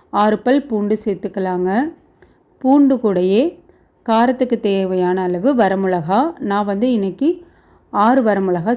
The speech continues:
சேர்த்துக்கிறேங்க. கருவேப்பிலையும் கூட சேர்த்துக்கலாம்.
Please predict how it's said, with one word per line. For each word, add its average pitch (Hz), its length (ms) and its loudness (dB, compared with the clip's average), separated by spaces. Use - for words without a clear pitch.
சேர்த்துக்கிறேங்க. 180 560 -4
கருவேப்பிலையும் 226 840 2
கூட 196 320 -2
சேர்த்துக்கலாம். 190 580 0